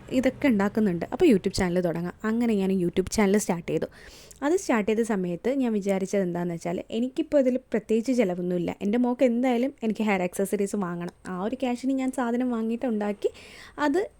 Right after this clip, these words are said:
മറ്റുള്ളവരെ കാണിക്കുകയും ചെയ്യാമല്ലോ. അപ്പോൾ എനിക്ക് ചാനലിൽ ഇടാൻ വീഡിയോയും ആയി, മോൾക്ക് ബോയും ആയി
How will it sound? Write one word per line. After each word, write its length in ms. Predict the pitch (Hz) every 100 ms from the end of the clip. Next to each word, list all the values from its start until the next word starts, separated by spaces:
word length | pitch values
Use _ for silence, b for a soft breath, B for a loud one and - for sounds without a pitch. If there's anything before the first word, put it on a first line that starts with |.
| -
മറ്റുള്ളവരെ 560 | 269 269 269 285 277 269 277
കാണിക്കുകയും 460 | 262 262 277 294
ചെയ്യാമല്ലോ. 340 | 277 254 226 190
അപ്പോൾ 140 | 196
എനിക്ക് 200 | 185 240
ചാനലിൽ 420 | 254 190 190 208
ഇടാൻ 220 | 226 208
വീഡിയോയും 460 | 220 180 185 220 302
ആയി, 200 | 247 277 B B B 254
മോൾക്ക് 340 | 262 254 508 b b -
ബോയും 400 | 247 254 247 254
ആയി 160 | 196